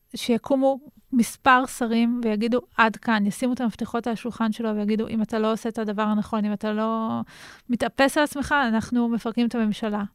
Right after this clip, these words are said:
לאור גם מה שהם סופגים ברחוב, אני רואה, הם לא מסוגלים כבר, אה, לצאת לרחוב, המחאה מגיעה עד אליהם הביתה.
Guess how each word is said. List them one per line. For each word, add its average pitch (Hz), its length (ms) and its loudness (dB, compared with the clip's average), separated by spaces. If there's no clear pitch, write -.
לאור 277 500 6
גם 262 140 2
מה 262 120 4
שהם 254 300 -2
סופגים 254 400 -2
ברחוב, 269 460 2
אני 214 160 2
רואה, 240 240 4
הם 208 200 0
לא 220 160 2
מסוגלים 254 460 -4
כבר, 269 240 -6
אה, 240 220 0
לצאת 247 260 -4
לרחוב, 254 520 0
המחאה 202 760 0
מגיעה 240 320 2
עד 233 120 0
אליהם 233 240 0
הביתה. 233 380 -2